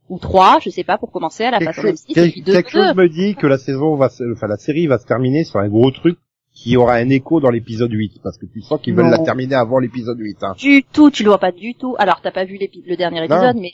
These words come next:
Speaker 1: euh,
Speaker 2: Euh,
Speaker 1: ça
Speaker 2: j'ai
Speaker 1: se
Speaker 2: même pas vu le premier. <laughs>
Speaker 1: Voilà, mais ça se sent. Bref, euh, c'était juste la parenthèse, et, euh, ensuite, bah,
Speaker 2: Ça
Speaker 1: je
Speaker 2: vient
Speaker 1: voulais
Speaker 2: juste de
Speaker 1: parler
Speaker 2: démarrer en V F, et moi, je suis fidèle à ma V F, euh.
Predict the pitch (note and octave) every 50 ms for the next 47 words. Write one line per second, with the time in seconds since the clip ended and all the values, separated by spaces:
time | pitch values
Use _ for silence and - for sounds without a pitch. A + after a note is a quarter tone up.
0 | - - D#3 D#3 D#3 D3+ D#3+ D3 A2 A2+ - - B2+ C3+ D3 C3 - D3+ C#3+ D3
1 | D3+ - - - D#3+ E3 - - - - - - - - - - - - - F3+
2 | F3 F3 E3 - - - - G3+ - - G3+ G3 - F#3+ - - D#3+ - - -
3 | - - - A#3+ C#4+ E4 D#4 - - A3+ F#3 G#3 F#3+ - - A3+ - A#3 A3 G#3
4 | C4 B3+ - A3+ - A3+ G#3 G#3 G#3 G#3 C#4 D4 E4+ E4 - - B3+ B3+ B3+ A#3+
5 | G#3+ G3+ G3+ G3+ G3+ G#3 - - C#4 C4+ - C3 C3+ - - F3+ F3 F3 D#3+ C#3+
6 | D3+ D3 C#3 C3+ A#2+ C#3 C3+ B2+ A2+ A#2+ A#2+ A#2+ A#2 - G#2 G2+ A2 B2 B2 G#2
7 | F2 F#2 F#2+ F#2+ - - G#2 - _ - A#2+ B2 A2+ A2 G#2 G2+ G2+ F#2 G2+ A2
8 | A2+ A2 - _ F#2+ F2 E2